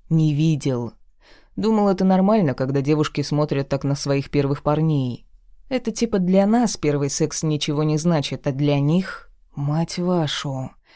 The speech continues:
для неё первая ночь стала особенной. И не только потому, что первая. Прикрываю глаза. Вдох, выдох, вдох, выдох.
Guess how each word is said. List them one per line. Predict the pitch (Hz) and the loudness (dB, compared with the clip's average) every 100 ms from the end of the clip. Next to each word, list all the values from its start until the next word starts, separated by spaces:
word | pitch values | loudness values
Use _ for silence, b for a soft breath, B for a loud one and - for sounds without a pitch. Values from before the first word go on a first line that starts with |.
| b b | b b
для | 156 156 160 | 0 2 4
неё | 165 160 190 185 | 4 2 2 0
первая | 175 180 165 160 156 | 2 2 2 2 2
ночь | 165 190 190 | 2 0 -2
стала | - - 170 175 170 | -8 -6 -4 -2 -2
особенной. | 160 - 208 208 175 156 147 135 120 - _ - | -4 -4 -4 -2 0 0 0 -2 -6 -14 _ -4
И | 196 | 2
не | 202 | 2
только | 208 254 - | 4 2 2
потому, | - - 147 | -2 -2 -2
что | 160 160 | -2 -4
первая. | - 202 175 135 127 120 - - - - _ | -2 2 2 2 -2 -4 -8 -16 -20 -20 _
Прикрываю | - 131 147 139 139 143 | -6 -4 -2 -2 0 -2
глаза. | 143 151 147 135 127 127 - - - - - | 0 -2 -2 -2 -4 -6 -10 -20 -20 -12 -10
Вдох, | 135 135 139 147 147 - - - | -6 0 2 2 0 -12 -18 -12
выдох, | 139 139 143 139 147 147 - - - - | -4 0 0 0 -2 -4 -12 -20 -20 -8
вдох, | 147 139 131 139 139 151 - - | -6 -6 -4 0 0 -2 -8 -14
выдох. | - 135 147 143 143 151 151 - | -10 -2 2 4 2 0 -2 -16